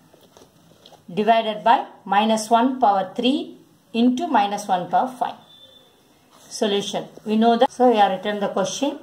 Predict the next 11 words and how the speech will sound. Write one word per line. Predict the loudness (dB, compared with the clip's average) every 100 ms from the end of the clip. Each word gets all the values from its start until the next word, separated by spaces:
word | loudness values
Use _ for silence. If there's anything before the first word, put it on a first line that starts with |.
| -16
which | -8 -8
is | -4
equal | -6 -4 -6
to | 0 2
minus | 2 0 -2 -4 -2
one. | 0 0 -4 -12 -20 _ _ _ -4
Here | 6 6 8
the | 4
formula | 4 0 2 2 2
is | 0 -4 -12 _ _ _ _ _ _ _ _ -2
a | -2